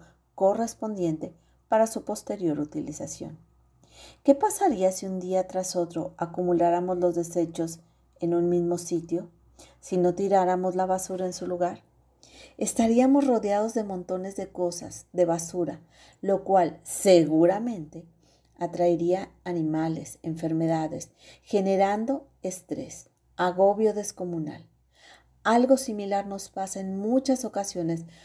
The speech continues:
con las emociones y sentimientos. Los vamos acumulando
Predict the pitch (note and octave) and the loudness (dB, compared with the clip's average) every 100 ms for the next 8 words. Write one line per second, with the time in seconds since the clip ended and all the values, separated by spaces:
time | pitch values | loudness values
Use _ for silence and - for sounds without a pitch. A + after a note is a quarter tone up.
0 | _ - F#3+ F#3 F#3+ F#3+ F#3 G3 G3 - | _ -4 -2 0 -2 -4 -2 -4 -4 -6
1 | - F#3 F3 F3 F3+ F3 D#3+ D3+ - _ | -6 -6 -6 -4 -2 -2 -2 -6 -10 _
2 | - _ G3 F#3+ G#3 G#3+ A#3 A3 G3 F#3+ | -20 _ -6 2 2 2 -4 -6 -6 -2
3 | F3+ F3+ F3+ F3 E3+ | 0 0 0 -4 -6